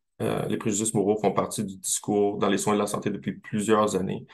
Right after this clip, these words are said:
alors que les professionnels de la santé eux-mêmes s'inquiètent du fait qu'on a, qu'on s'attend à ce qu'ils fassent à plusieurs reprises des choix qui transgressent leurs valeurs et leurs croyances profondes, fon-, fondamentales.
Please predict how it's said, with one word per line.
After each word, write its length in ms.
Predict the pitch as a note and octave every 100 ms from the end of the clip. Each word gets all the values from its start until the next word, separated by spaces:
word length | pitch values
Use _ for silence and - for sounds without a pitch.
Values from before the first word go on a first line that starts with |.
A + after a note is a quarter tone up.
| - -
alors 240 | F#2+ G2+ -
que 60 |
les 120 | G2+ G2
professionnels 520 | - A2 G#2+ G#2+ G#2
de 40 | G2+
la 80 |
santé 360 | G2 G2 F#2 F#2+
eux-mêmes 460 | G2+ F#2+ F#2+ F#2+ F#2 - - -
s'inquiètent 560 | - G#2+ - A2 G2
du 100 | -
fait 280 | - F#2 F#2
qu'on 180 | F#2+ G2
a, 60 |
qu'on 240 | F#2+ - G2+
s'attend 280 | G2+ F#2+ G#2+
à 40 |
ce 80 | -
qu'ils 120 | G2+
fassent 340 | - G2 - _ A2+
à 100 | G#2
plusieurs 420 | - A#2+ B2 G#2+
reprises 560 | F2 - G#2 A2 - - - -
des 80 | G2
choix 180 | - G#2+
qui 120 | -
transgressent 560 | - G#2+ G2+ G2 G2 G#2
leurs 180 | G#2
valeurs 420 | G2 F#2 F#2+ F#2 -
et 80 | G#2+
leurs 220 | G2 G2+
croyances 540 | - G2 F#2+ - - -
profondes, 420 | - - - - - _
fon-, 240 | - - -
fondamentales. 560 | - C2+ - - -